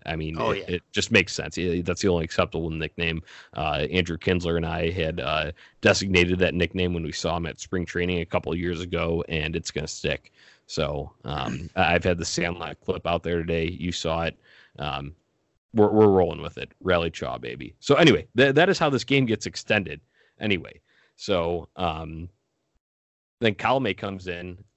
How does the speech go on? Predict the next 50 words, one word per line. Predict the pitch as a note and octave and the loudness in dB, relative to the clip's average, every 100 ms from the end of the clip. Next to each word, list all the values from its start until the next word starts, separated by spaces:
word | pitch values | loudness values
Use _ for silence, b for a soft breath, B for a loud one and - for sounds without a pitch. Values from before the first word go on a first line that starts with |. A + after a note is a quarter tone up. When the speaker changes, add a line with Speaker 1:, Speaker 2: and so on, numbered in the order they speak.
| - | -10
Speaker 1:
and | F#2+ F2+ F2+ - | -8 -6 -8 -14
he, | - G2 A2 A#2+ | -16 -8 -4 0
uh, | A2 F#2 F2 F2 F2 - _ _ | 0 0 -2 -4 -6 -10 _ _
he | - B2 | -2 0
shuts | - A2+ - | 2 0 0
out | F2 E2 | -4 -4
the, | F#2+ F2+ E2+ | -6 -4 -4
uh, | E2+ D2+ D#2+ - | -4 -6 -8 -6
Nats | G2 F2+ E2+ - - - | -2 0 0 -6 -16 -8
in | G2 | -6
that | F2+ - | -4 -4
tenth | G2 F2 | -4 -2
inning. | F2+ F#2 | -2 0
And | G2 | 2
you | G2+ | 4
know | G2+ | 4
what, | G2+ | 0
Tony? | - A2 G2+ G2 B B B | 0 0 0 -2 B B B
Another | A2 A2 G2+ | 2 4 4
note | G#2 | 2
that | G#2 | 0
I | F#2+ | -2
had | F2+ F#2+ F2+ | 0 0 -2
highlighted | - G2 G#2 F2+ E2+ F2 | -2 -2 0 0 -4 -6
here. | F2 F2 | -6 -6
I | - | -6
think | - A2+ | -6 -2
that | G#2 | -2
was | F#2+ | -2
a | |
good | F2+ G2 G2+ | -2 -2 -2
show | - G#2+ | 0 0
of | F2 | 0
confidence | - E2+ - G#2+ A#2 B2+ - _ _ _ _ | -4 -6 -2 -2 -2 -4 -12 _ _ _ _
by | F2+ F#2 G2 G2+ G#2 - | 0 2 2 0 -4 -14
the | G#2+ F#2 | -10 -6
coaching | G2+ G2 A2+ A2 | -4 -4 -4 -6
staff | - G#2+ A2 B2+ - _ _ _ | -4 -2 -2 -4 -6 _ _ _
because | G2 - G#2 F#2+ F2+ | -6 0 4 4 2
he | B2 | -4
came | A2+ A2+ | -2 0
in, | G#2+ | 0
in | G#2 | 0
a | |
similar | F2+ - C3 A2+ | -4 -2 0 0
situation | - F2+ - F2+ E2+ F2+ | -4 -8 -6 -4 -4 -4
in | F#2 F2+ | -4 -4
that | F2+ | -2
Mets | F#2 F#2+ - | -2 -2 -2
series | - D#2 D#2 D2 D2+ | -6 -6 -6 -6 -8